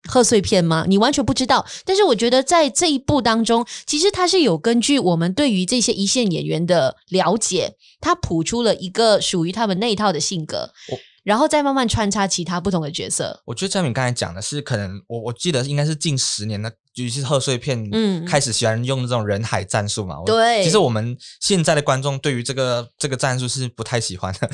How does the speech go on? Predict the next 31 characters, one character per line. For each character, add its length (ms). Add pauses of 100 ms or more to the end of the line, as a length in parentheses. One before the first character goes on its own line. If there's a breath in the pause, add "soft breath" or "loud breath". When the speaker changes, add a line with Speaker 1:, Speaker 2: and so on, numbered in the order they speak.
(160 loud breath)
Speaker 2:
因 80
为 60
你 40
就 120
是， 40
Speaker 1:
太 60
多 140
了。 60
Speaker 2:
你 0
就 80
是 60 (100)
把 120
一 80
堆 200
大 160
明 120
星 180
丢 160
出 160
来， 140
然 60
后 40
你 100
剧 140
本 160
就 100
很 160
平 220
庸， 220
然 100
后 240